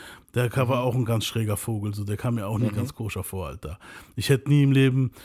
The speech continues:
Speaker 1: wenn ich einen Sohn hätte, der fünfzehn wäre, den dahin geschickt, dass der da seine Karriere machen soll. Weißt du,
Speaker 2: Ja,
Speaker 1: was ich meine? So.
Speaker 2: den Typen, den Typen musstest du einfach nur angucken, der war so der typi-,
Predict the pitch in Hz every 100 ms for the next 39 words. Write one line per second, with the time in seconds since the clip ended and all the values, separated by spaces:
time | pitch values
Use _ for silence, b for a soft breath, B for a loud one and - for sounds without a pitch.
0 | B - 117 104 120 123 131 123 113 113
1 | 143 120 - 117 113 110 113 117 113 110
2 | 120 107 120 104 113 98 117 110 104 107
3 | 98 104 101 98 95 92 85 87 90 95
4 | 82 - 107 117 120 107 120 113 107 104
5 | 143 185 - - 185 185 151 151 160 180
6 | 165 151 147 147 - 135 139 139 120 127
7 | 151 143 147 127 123 123 123 117 - 175
8 | - 160 147